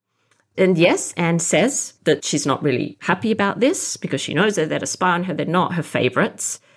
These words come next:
And they are spying on her. They're spying on her day and night. They're encouraging her babbling. It's actually quite traumatic to read Kingston's accounts as well, because you can see that she's suffering from shock, actually, I think.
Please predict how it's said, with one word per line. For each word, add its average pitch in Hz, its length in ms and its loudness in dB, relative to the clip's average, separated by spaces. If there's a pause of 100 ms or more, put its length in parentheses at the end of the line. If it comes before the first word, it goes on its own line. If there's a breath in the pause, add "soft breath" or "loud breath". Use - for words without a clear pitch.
(120 soft breath)
And 180 120 0
they 208 140 4
are 147 100 2
spying 113 380 -2
on - 80 -6
her. 139 140 -6
They're 131 100 -2
spying 143 340 2
on 123 120 0
her 151 100 -6
day 113 240 0
and 113 80 -2
night. 147 240 2
They're 143 100 0
encouraging 147 680 0
her 151 100 0
babbling. 127 560 2 (260 soft breath)
It's - 160 -2
actually 233 240 0
quite 185 220 0
traumatic 123 480 2
to - 120 -2
read - 300 -2
Kingston's 123 460 -2
accounts - 480 -2
as - 160 -8
well, 160 240 4
because 135 540 0 (280 soft breath)
you 156 120 0
can 160 160 0
see 190 200 2
that 202 140 0
she's 190 240 0
suffering 180 460 0
from - 160 -4
shock, - 340 0
actually, - 320 -4
I 123 60 0
think. - 280 -2